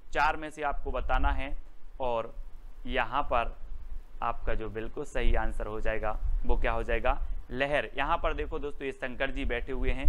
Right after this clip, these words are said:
है ना? शंकर जी बैठे हैं और यहाँ से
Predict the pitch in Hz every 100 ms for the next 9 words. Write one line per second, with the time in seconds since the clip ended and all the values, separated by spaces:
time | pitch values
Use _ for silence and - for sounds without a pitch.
0 | - - - 127 131 156 - - - 151
1 | 151 185 185 185 156 151 165 160 170 -
2 | - - - 147 131 131 131 160 185 -
3 | 180